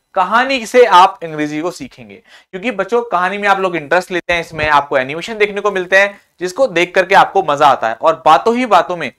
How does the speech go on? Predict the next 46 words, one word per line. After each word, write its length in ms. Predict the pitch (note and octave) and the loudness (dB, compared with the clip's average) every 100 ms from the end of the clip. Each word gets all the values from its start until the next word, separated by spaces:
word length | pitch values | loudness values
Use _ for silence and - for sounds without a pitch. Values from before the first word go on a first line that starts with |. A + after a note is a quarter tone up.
| C3+ | 0
आप 240 | D3 D#3+ | 0 0
बहुत 240 | B2+ D#3 E3 | -4 -4 0
सारे 180 | E3+ | 0
वर्ड्स 340 | D#3 C3 E3 - | 0 -4 -4 -4
को, 300 | G3 G3+ G#3 _ - | -2 -2 -4 _ -4
बहुत 180 | C#3+ D3+ | -2 -2
सारे 120 | D#3 | -6
ट्रांसलेशन 520 | D3+ C#3 C3+ D3+ F3+ | -6 -8 -8 -14 -14
को 340 | F3 G#3 G#3+ _ | -6 -6 -6 _
सीखते 340 | - D3+ - | -10 -10 -10
हैं। 180 | G#2 G2 _ _ C3+ | -14 -14 _ _ -10
धीरे, 300 | E3+ B3+ D4 | -4 2 2
धीरे, 260 | A#3+ B3 | 2 -2
धीरे 260 | G#3+ A3 A3 | -2 -2 -2
करके 280 | G#3 F3+ F#3+ | -2 -2 -4
हम 220 | F3 D#3 | -4 -4
लोग 160 | F3 F3+ | -6 -4
अपने 260 | D3+ D#3+ | -6 -4
लेवल 260 | C#3 D3 F3 | 0 0 0
को 120 | F3+ | 4
आगे 220 | D#3+ D#3 | 4 4
बढ़ाते 360 | D3+ A#2+ A#2+ D#3+ | 0 0 0 -2
हुए 60 | |
चलेंगे 460 | E3+ F3 F#3 G#3+ A#3 _ _ | -2 -4 0 2 2 _ _
और 200 | E3+ F3+ D#3 | 0 0 2
आप 200 | F3+ F3+ | 2 2
अपने 300 | G3+ G3 F3+ | -2 -4 -6
इंग्लिश 240 | E3 D#3 | -8 -10
को 180 | - F3 | -8 -6
मजबूत 340 | C3 C#3 D3+ | -6 -8 -6
करते 220 | B2+ A#2+ | -6 -4
हुए 80 | A#2+ | -8
चलेंगे। 320 | A#2 G#2+ G#2+ | -10 -14 -14
ध्यान 220 | A#2 F3 A3 | -2 0 2
रखिएगा, 460 | A3+ A3+ A#3 B3 G3 | 0 2 2 2 2
एक 240 | A#3+ G3 | 0 -2
भी 140 | B3 | -6
सिंगल 320 | A#3+ G#3 G3+ F#3+ | -8 -6 -4 -4
सेशन 340 | F3+ F3 C3 _ _ - | -4 -6 -8 _ _ 0
आपको 340 | E3 F3+ G#3 | 2 4 0
अंग्रेजी 340 | F3 D#3+ E3 F#3 | -2 -2 -4 -6
मंथन 280 | E3+ D3 | -10 -10
का 120 | D3+ E3+ | -4 -4
छोड़ना 400 | - C#3 D3 D3+ | -2 -4 -2 -2
नहीं 260 | C3+ D#3+ | -4 -4
है। 200 | G3 A3+ | -2 -2